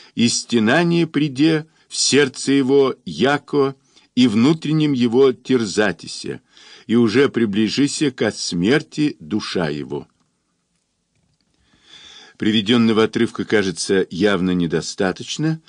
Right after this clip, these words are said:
чтобы задним числом можно было по нему составить хоть какое-то подобие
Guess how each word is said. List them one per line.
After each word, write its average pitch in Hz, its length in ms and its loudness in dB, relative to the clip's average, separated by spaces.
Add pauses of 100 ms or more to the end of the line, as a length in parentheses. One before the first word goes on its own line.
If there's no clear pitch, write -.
(280)
чтобы 101 300 -4
задним 98 460 0
числом 131 480 -2
можно 123 340 0
было 117 280 2
по - 120 -4
нему 107 280 0
составить 110 760 0 (300)
хоть 127 200 -2
какое-то 127 560 0
подобие 139 680 0